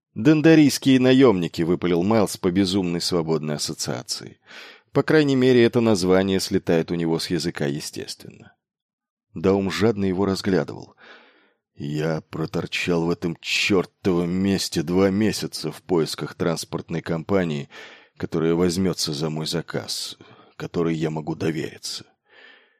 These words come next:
Если я прожду ещё дольше, промедление может свести на нет саму цель моего задания столь же верно,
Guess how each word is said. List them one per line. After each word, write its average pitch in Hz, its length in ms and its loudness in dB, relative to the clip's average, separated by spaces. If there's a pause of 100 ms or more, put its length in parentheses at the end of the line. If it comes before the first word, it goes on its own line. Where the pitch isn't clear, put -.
(120)
Если 78 580 -2
я 78 240 -2
прожду 80 540 -2
ещё 76 420 -4
дольше, 85 500 -2
промедление 87 800 -2
может 87 340 -2
свести 87 460 -4
на 82 160 -2
нет 82 240 -4
саму 90 400 -2
цель 80 400 -2
моего 87 320 0
задания 80 600 -2
столь 80 380 -2
же 80 180 -4
верно, 80 460 -2